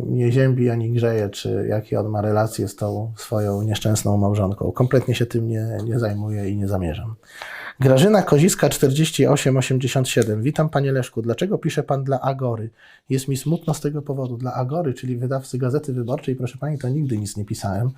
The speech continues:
a, ani jednego słowa tam o mnie pisano,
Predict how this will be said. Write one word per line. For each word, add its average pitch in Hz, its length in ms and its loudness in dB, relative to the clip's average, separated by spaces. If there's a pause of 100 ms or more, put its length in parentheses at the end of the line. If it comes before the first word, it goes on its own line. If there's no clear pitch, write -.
(420)
a, 117 80 -2
ani 131 320 2
jednego 131 380 2
słowa 123 300 0
tam 117 200 -2
o 180 100 4
mnie 120 180 -2
pisano, 107 500 -8